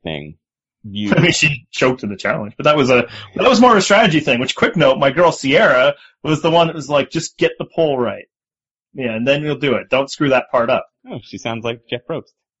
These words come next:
Speaker 2: That's
Speaker 1: get the
Speaker 2: right.
Speaker 1: pole right.
Speaker 2: And I think the reason why she did that is that's what her mom did on Redemption Island her season, in the
Speaker 1: Got the
Speaker 2: challenge.
Speaker 1: pole right?
Speaker 2: Yeah, <laughs> so if you believe some exit inter-, nah, anyway.
Speaker 1: <laughs>
Speaker 2: Right.
Speaker 1: <laughs> You can't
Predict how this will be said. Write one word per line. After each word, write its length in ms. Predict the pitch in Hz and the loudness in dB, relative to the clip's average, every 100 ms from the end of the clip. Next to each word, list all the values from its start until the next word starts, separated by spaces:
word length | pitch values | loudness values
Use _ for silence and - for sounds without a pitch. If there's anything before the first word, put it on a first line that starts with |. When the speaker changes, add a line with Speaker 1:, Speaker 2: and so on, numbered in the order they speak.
| - | -6
Speaker 2:
That's 180 | 135 | -4
Speaker 1:
get 20 | - | 0
the 60 | |
Speaker 2:
right. 120 | 151 123 | 0 -2
Speaker 1:
pole 80 | 104 | -10
right. 80 | 78 - | -14 -6
Speaker 2:
And 140 | - 185 | 2 4
I 100 | 196 | 4
think 180 | 202 202 | 2 -2
the 60 | 170 | 0
reason 280 | 180 185 | 0 2
why 100 | 175 170 | 0 0
she 140 | 147 | -2
did 120 | 151 | -4
that 140 | 175 180 | -2 -2
is 120 | 156 | -2
that's 260 | 151 147 - | -2 -2 -4
what 160 | 147 131 | -8 -6
her 80 | |
mom 280 | 127 120 127 | -6 -4 -6
did 180 | 123 117 | -8 -10
on 140 | 110 | -10
Redemption 400 | 107 101 107 - 101 - | -12 -14 -14 -16 -20 -18
Island 240 | 98 - 113 | -18 -18 -20
her 80 | |
season, 300 | - - - _ _ - | -20 -20 -20 _ _ -16
in 100 | 113 | -10
the 80 | 104 98 | -10 -6
Speaker 1:
Got 180 | 107 92 | -4 -4
the 60 | 101 | -6
Speaker 2:
challenge. 40 | |
Speaker 1:
pole 160 | 107 101 | -10 -8
right? 200 | 107 120 - _ _ _ - | -6 -8 -10 _ _ _ -6
Speaker 2:
Yeah, 160 | 120 - 127 | -4 -4 -8
<laughs> 120 | 120 | -14
so 320 | - 120 117 - _ _ - - _ - | -8 -4 -4 -6 _ _ -20 -20 _ -6
if 200 | 123 120 | -4 -2
you 180 | 127 123 | -2 -4
believe 340 | 135 139 175 165 | -4 -2 -2 -4
some 340 | - 185 247 | 0 2 4
exit 380 | 143 127 120 123 | 2 0 -2 0
inter-, 300 | 120 123 - | 0 -2 -4
nah, 180 | - 110 | -10 -10
anyway. 380 | - 120 110 110 - _ - | -6 -6 -6 -8 -14 _ -8
Speaker 1:
<laughs> 640 | 269 - 107 - 185 220 - - _ | -6 -6 -10 -4 0 0 -2 -10 _
Speaker 2:
Right. 400 | 190 208 214 202 - | -2 2 2 0 -6
Speaker 1:
<laughs> 0 | _ _ _ _ _ - _ - 131 - | _ _ _ _ _ -20 _ -12 -10 -10
You 140 | - 104 | -12 -10
can't 220 | - 95 | -6 -6